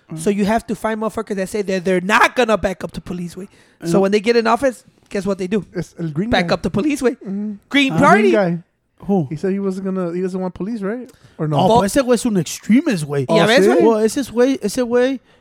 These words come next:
Speaker 1: se juntaba con los guys. Remember, I don't wanna say their thing because
Speaker 3: No.
Speaker 1: it's not fair for
Speaker 3: Okay.
Speaker 1: me. Pero te acuerdas over the, eh, o-, over the last summer cuando pasaron todas las, todas las riots in Chicago?
Speaker 3: Okay.
Speaker 1: It was one of those guys that were trying to be like an alderman.
Speaker 3: Okay.
Speaker 1: Th-,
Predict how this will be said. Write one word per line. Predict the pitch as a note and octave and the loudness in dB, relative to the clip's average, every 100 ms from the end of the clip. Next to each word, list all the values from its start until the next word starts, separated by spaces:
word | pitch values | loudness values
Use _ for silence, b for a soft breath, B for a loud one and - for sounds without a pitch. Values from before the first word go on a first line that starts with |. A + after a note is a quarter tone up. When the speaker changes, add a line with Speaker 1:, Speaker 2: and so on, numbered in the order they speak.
| b | b
Speaker 1:
se | - F#3+ | -6 -2
juntaba | F#3 F3+ G3+ A#3 A3+ | 0 0 2 2 0
con | G3 | -2
los | F3+ D#3 | 0 -2
guys. | F3+ G3 F#3+ | -2 -2 0
Remember, | F3 F3+ G3 G3 E3+ | -2 -2 0 0 2
I | F#3 | -2
don't | F#3+ | -2
wanna | E3 | -4
say | - | -6
their | D3+ C3+ | -8 -8
thing | D#3 D3 | -8 -8
because | C#3 C3+ | -8 -10
Speaker 3:
No. | C#3+ | -10
Speaker 1:
it's | B2+ D3+ | -8 -6
not | C#3+ B2+ | -6 -6
fair | D3 | -10
for | C#3 | -8
Speaker 3:
Okay. | C#3 C3+ | -8 -8
Speaker 1:
me. | - b b b | -10 b b b
Pero | - E3+ | -4 -2
te | F3+ | -2
acuerdas | F#3 G3 - | -2 -2 -2
over | F#3 E3+ | -6 -4
the, | D#3 D#3 - | -4 -6 -8
eh, | D#3+ - | -12 -10
o-, | D#3 D#3+ - | -8 -6 -2
over | E3 E3+ F3+ D3+ | -2 2 0 0
the | D#3 | -6
last | D3 E3 - | -4 -4 -4
summer | F#3+ G3 | -6 -4
cuando | F3+ D#3+ | -4 -6
pasaron | D#3 D3+ F3 | -8 -6 -6
todas | E3+ F3+ | -4 -2
las, | E3+ D3 _ _ _ _ - | -2 -4 _ _ _ _ -6
todas | E3 | -2
las | F3 D#3+ C#3+ | 2 2 0
riots | D3+ F#3 E3+ | -2 -2 -2
in | E3 | -4
Chicago? | C#3 E3+ G#3 E4+ | -6 -2 0 0
Speaker 3:
Okay. | D#3 E3+ F3+ _ - | -2 -6 -10 _ -4
Speaker 1:
It | |
was | F3+ | -2
one | F#3 G3 | -2 -4
of | E3+ | -4
those | D#3 D3+ | -4 -6
guys | D3 E3+ F3 | -4 -2 0
that | |
were | D#3 | 0
trying | - E3+ | -2 -4
to | E3 D3 | -2 -4
be | C#3+ E3 | -6 -4
like | E3 D#3 | -2 -4
an | C#3+ | -6
alderman. | D3 E3+ G#3 A#3 B3+ - | -4 -2 -2 -2 -4 -8
Speaker 3:
Okay. | C#3 C3 C3 - | -12 -12 -14 -14
Speaker 1:
Th-, | D3+ D#3 | -14 -14